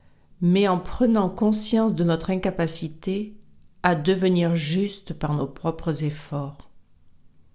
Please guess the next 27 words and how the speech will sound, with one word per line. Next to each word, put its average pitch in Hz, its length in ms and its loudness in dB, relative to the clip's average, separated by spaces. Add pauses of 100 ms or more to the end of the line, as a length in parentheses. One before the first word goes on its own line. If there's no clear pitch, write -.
(680)
Alors 196 340 2
nous 180 140 2
découvrons 175 680 0
que 170 120 -2
c'est 165 180 -2
Dieu 156 320 2
qui 151 180 -6
justifie. 147 800 -6 (800)
Romains 175 420 2
huit, 160 300 -2
verset 160 300 -4
trente-trois. 147 640 -6 (1400)
Sa - 260 0
justice 226 640 0
n'est 208 140 4
pas 202 160 2
quelque 214 340 0
chose 247 400 2
qu'il 185 200 -2
nous 180 100 4
demande, 170 580 0 (560)
c'est - 480 0
un 165 140 4
don 196 460 2
qu'il - 280 -4
nous 156 140 -2
fait 151 480 -6